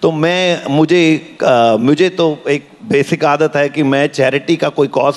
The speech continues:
पकड़ता हूँ, जो मेरे को लगता है कि कोई लोगों के सामने लाना चाहिए। तो, आ,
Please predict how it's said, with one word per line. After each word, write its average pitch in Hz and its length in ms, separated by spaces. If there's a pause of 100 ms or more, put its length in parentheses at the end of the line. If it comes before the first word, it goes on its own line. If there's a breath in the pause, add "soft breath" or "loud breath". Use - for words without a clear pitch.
पकड़ता 139 380
हूँ, 143 180
जो 139 240
मेरे 156 280
को 185 140
लगता 160 280
है 151 160
कि 143 160
कोई 147 180
लोगों 135 260
के 139 120
सामने 139 340
लाना 131 240
चाहिए। 123 440 (800 loud breath)
तो, 180 380 (100)
आ, 123 380